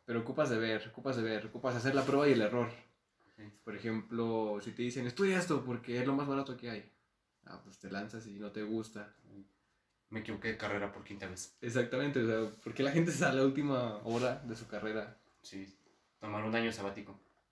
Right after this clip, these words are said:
Speaker 1: Eh,
Speaker 2: Sí.
Speaker 1: es, eso, eso, ha-, haz de tu vida eso, haz un año sabático, descánsate un año del sistema educativo.
Speaker 2: Y si puedes, busca universidades que tengan intercambios y vas
Speaker 1: Ajá.
Speaker 2: a cualquier otro país que esté cool. O sea, no que esté cool, sino aprendes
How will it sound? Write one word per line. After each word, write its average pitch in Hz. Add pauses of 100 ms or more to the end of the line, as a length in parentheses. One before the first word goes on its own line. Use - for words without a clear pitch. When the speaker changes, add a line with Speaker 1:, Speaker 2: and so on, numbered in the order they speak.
(600)
Speaker 1:
Eh, 110
Speaker 2:
Sí. 139
Speaker 1:
es, 156
eso, 165
eso, 160
ha-, - (100)
haz 147
de 156
tu 147
vida 135
eso, 123
haz 120
un 131
año 131
sabático, 113
descánsate 143
un 151
año 151
del 135
sistema 120
educativo. 104 (1160)
Speaker 2:
Y 107
si 104
puedes, 110
busca 107 (200)
universidades 101
que 98
tengan 101
intercambios 98 (100)
y 113
vas 104
Speaker 1:
Ajá. 98
Speaker 2:
a 95 (100)
cualquier 107
otro 107
país 104 (220)
que 113
esté 104
cool. 101 (440)
O 123
sea, 120
no 120
que -
esté -
cool, 107
sino 104
aprendes 113